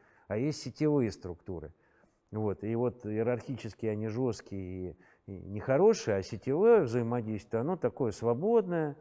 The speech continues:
свободная деятельность человека в кооперации с другими людьми. Вот. Но только забыли, э, одну вещь, да, когда, э, вот провозглашали торжество сетевого взаимодействия, что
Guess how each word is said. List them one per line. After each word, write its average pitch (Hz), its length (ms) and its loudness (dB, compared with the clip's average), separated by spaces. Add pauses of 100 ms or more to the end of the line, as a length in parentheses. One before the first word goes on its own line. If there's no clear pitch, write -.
(220)
свободная 104 840 0
деятельность 98 600 -2
человека 139 640 0
в - 40 -8
кооперации 117 720 0
с 85 60 -8
другими 101 460 -4
людьми. 160 600 -4 (340)
Вот. 110 220 -2
Но 127 100 0
только 143 460 6 (200)
забыли, 135 800 6
э, 87 360 -10
одну 139 300 4
вещь, 107 360 0 (260)
да, 123 460 4
когда, 110 540 2 (340)
э, 87 380 -8
вот 95 200 -4 (380)
провозглашали 127 880 2
торжество 113 640 -4
сетевого 107 600 -2
взаимодействия, 110 840 -6
что 104 300 -6